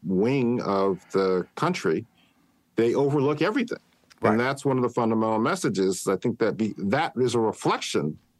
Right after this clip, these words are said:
Speaker 1: of the fact that we are, in fact, in a civil war. They're engaged in a civil war where there no rules, uh, matter except can they actually get power and advance their objectives.
Speaker 2: Wow.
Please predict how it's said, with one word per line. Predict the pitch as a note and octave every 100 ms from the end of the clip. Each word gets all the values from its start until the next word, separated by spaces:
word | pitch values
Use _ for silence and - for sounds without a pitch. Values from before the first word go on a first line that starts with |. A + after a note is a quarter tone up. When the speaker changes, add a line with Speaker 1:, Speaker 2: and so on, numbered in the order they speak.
| -
Speaker 1:
of | A2+
the | G2
fact | - G#2 E2+
that | F#2+
we | F#2+
are, | G2 G2+ G2+
in | F2+
fact, | - F2+ -
in | F#2
a | E2+
civil | G2 E2 F2
war. | D2+ D#2+ D#2+
They're | D#2 C#3 G3+
engaged | B2 A#2 A2
in | G#2
a |
civil | F2+ G#2 E2+ E2
war | G2+ E3+ E2 C#2 - _ -
where | G#2
there | G2 G2
no | G2+ C3
rules, | E3+ D3+ D3+ D#3 D#3 C#3 - -
uh, | A2+ - -
matter | A#2 C3 C3 G2+ F2 F2+ _ - - -
except | A2+ - C3 A#2+ -
can | A2
they | A2
actually | G#2+ G2+ G#2
get | F2+ G2+ -
power | G2+ F#2 E2+ E2 - _ _ -
and | F#2
advance | D#2+ F2+ E2+ -
their | F2 E2
objectives. | C#2+ F2 F#2 - - - - -
Speaker 2:
Wow. | D#2+